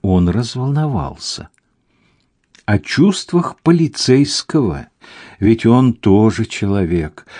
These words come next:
а также о его сердце, которое бьется под орденом почетного легиона и военным крестом, а еще о...» «Но она...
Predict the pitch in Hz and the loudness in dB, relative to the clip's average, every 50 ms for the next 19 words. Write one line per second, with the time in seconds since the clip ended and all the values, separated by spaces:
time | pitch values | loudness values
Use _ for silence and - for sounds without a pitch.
0 | - - - 101 113 - 151 196 214 202 156 160 151 127 117 113 110 113 123 160 | -18 -8 -2 -2 0 2 2 2 2 4 4 4 6 6 6 6 6 6 6 4
1 | 156 131 - - - - - 104 120 135 135 120 113 - - - 127 - 131 117 | 4 2 0 -4 -6 0 2 4 4 4 4 2 -2 -4 -2 -2 0 0 0 0
2 | - 120 113 113 117 117 107 95 90 85 107 110 110 104 - - 117 98 - - | 2 4 4 6 6 4 4 2 2 2 4 2 2 2 -2 -2 -2 -2 0 0
3 | 104 90 - _ _ _ - 123 117 120 113 117 101 95 101 110 110 110 110 107 | -4 -4 -4 _ _ _ 0 2 2 4 2 2 0 0 2 2 4 4 4 2
4 | - - - - - - - 113 - - - 131 135 143 143 _ - 131 131 135 | 0 -4 -20 -20 -14 -4 -4 -2 -2 0 0 2 2 2 0 _ -2 0 2 2
5 | 135 131 131 120 113 127 131 127 131 131 131 127 127 123 - - - - - - | 4 4 2 2 4 4 4 6 6 4 4 4 2 2 0 -6 -20 -10 -2 2
6 | 123 120 104 107 110 110 113 117 120 117 113 113 113 110 - - 113 113 - - | 2 4 4 4 4 4 6 6 6 6 6 6 4 4 2 0 0 0 0 -4
7 | - - 120 120 113 110 113 - - 107 117 123 127 127 117 - - - - 160 | -2 0 2 4 4 4 2 0 0 0 2 2 2 0 -4 -6 -6 2 4 4
8 | 165 160 - - _ _ - 147 160 175 170 160 - _ - 113 113 123 135 143 | 6 6 4 0 _ _ 0 2 4 4 4 2 0 _ 2 4 4 4 4 4
9 | 156 151 - _ - 147 160 160 156 160 160 165 175 170 170 170 156 | 2 0 -4 _ 0 2 2 2 2 0 2 2 4 4 4 4 2